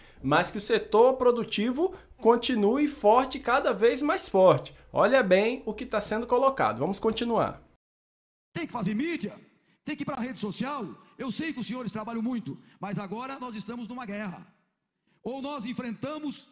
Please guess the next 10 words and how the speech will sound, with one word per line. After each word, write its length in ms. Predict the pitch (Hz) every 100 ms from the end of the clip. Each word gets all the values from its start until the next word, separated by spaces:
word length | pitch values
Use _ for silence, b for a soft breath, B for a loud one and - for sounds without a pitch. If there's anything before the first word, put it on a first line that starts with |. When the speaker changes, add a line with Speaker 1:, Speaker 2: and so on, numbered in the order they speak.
| _ b b
Speaker 2:
e 80 | 220
mudamos, 500 | 233 240 277 285 196
ou 140 | 247
nós 200 | 247 262
podemos 340 | - 240 247 220
perder 800 | - 233 190 226 214 - _ _ _
a 80 | 208
oportunidade 560 | 220 220 214 202 208 214
de 60 |
fazermos 460 | 208 190 208 190